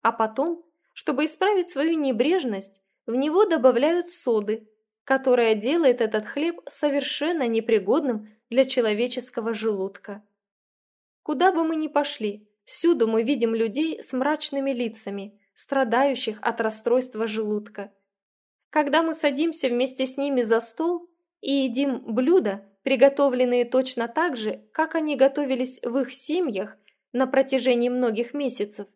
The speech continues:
а возможно лет, я удивляюсь, как эти люди, постоянно употребляющие такую пищу, еще живы. Хлеб и бисквиты, которые они едят, имеют желтый цвет от соды.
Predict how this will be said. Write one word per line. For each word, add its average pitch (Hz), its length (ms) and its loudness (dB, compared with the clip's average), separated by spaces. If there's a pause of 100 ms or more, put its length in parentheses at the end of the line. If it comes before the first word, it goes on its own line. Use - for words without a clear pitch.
(360)
а 233 100 2
возможно 262 580 0
лет, 233 340 -4 (480)
я 311 380 -2
удивляюсь, 254 840 0 (240)
как 262 240 2
эти 214 240 -2
люди, 233 560 -2 (160)
постоянно 247 720 0
употребляющие 220 880 -2
такую 233 400 -2
пищу, 233 580 -4 (300)
еще 302 340 -2
живы. 233 480 -2 (960)
Хлеб 330 480 0
и 311 100 0
бисквиты, 294 640 -4
которые 269 540 0
они 247 420 -2
едят, 226 380 0 (300)
имеют 262 420 2
желтый 277 460 0
цвет 240 500 -4
от 262 220 -2
соды. 202 560 -4